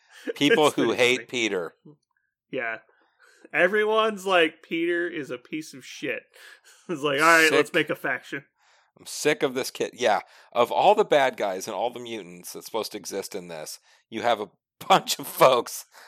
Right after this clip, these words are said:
Speaker 2: that are like, "You know what? I think everybody else is fine, but this Peter Parker motherfucker." <laughs>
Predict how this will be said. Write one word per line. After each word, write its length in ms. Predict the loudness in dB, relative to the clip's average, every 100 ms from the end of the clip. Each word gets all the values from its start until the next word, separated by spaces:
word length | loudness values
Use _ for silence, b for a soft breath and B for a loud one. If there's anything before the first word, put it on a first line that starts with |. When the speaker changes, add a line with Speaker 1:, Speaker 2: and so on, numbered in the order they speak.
| -2
Speaker 2:
that 120 | 2
are 120 | 6
like, 340 | 6 6 2 -10 b b b b b
"You 120 | -2
know 120 | 0
what? 360 | 4 4 4 0 _ -6
I 100 | -4
think 200 | -2 -4
everybody 340 | -4 -4 -4
else 180 | -4 -4
is 100 | -8
fine, 480 | -2 0 0 -6 -12 _ _
but 120 | -8
this 140 | -6 -6
Peter 260 | -4 -4
Parker 360 | 2 2 2 0
motherfucker." 720 | -6 -6 -8 -10 -12 -16
<laughs> 40 | -20